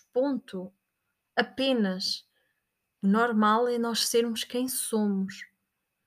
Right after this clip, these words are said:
Então, se nós já estivemos bem numa fase da nossa vida lá no passado, então é possível nós estarmos bem agora também. E para isso nós precisamos de viver no presente. Nós precisamos tomar consciência daquilo que realmente está a acontecer à nossa volta.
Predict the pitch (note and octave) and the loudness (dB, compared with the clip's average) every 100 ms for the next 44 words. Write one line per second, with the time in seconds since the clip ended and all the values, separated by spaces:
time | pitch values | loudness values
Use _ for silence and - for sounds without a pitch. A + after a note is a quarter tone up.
0 | _ _ _ G3 G#3+ G3+ - A3 A#3+ B3+ | _ _ _ -6 -2 0 2 4 4 4
1 | B3+ - A#3+ B3 A3+ A3 A3+ A3+ A3 - | 0 0 0 2 2 4 4 4 2 2
2 | A#3 G#3+ A3 G#3+ - G#3 G3+ G3+ G3+ G3 | 0 2 2 2 0 0 2 2 2 0
3 | G3 G3 - G3+ G3+ A3+ G#3+ A3 A3 - | 0 -4 -4 -2 -2 -2 -2 -4 -6 -6
4 | A#3 A#3+ A#3+ A3+ A3+ G#3 G3 G3 G3 F#3+ | -4 -4 -4 -6 -2 -2 -2 -2 -4 -4
5 | F#3+ G3 G3 F#3+ E3+ - _ _ _ _ | -8 -6 -6 -6 -8 -14 _ _ _ _
6 | _ - G#3 G3 A#3 A#3+ B3 C4 A#3 - | _ -2 0 6 6 4 0 0 0 -6
7 | A3+ A#3 A3+ G#3+ A3 G#3 G#3+ G#3+ A#3 A#3 | -2 0 2 2 0 2 2 2 0 0
8 | G#3 G3 G3 - - _ _ _ _ _ | 2 0 -2 -8 -20 _ _ _ _ _
9 | _ _ _ _ - - B3+ A3 G#3+ - | _ _ _ _ -20 -10 2 4 4 2
10 | A3+ A3+ A3 - A3+ A3 - - C#4 D#4 | 4 4 4 4 6 6 4 4 4 4
11 | - A#3+ A#3 C4 C4 A#3 A#3 A#3+ - A3 | 2 2 2 2 0 -2 0 -4 -4 -2
12 | C4 D4 B3+ A#3+ A3+ A#3+ A#3 - A#3 A#3 | 2 4 6 6 4 2 0 4 4 4
13 | A3+ - A3+ A3+ A3 - A3+ G#3+ G3 - | -2 0 0 0 -2 -4 -4 -4 -6 -12